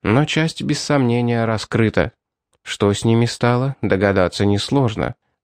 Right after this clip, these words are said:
Поисковые бригады не раз откапывали из могильников расчленённые трупы.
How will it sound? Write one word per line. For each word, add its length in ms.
Поисковые 640
бригады 500
не 160
раз 240
откапывали 680
из 200
могильников 800
расчленённые 880
трупы. 460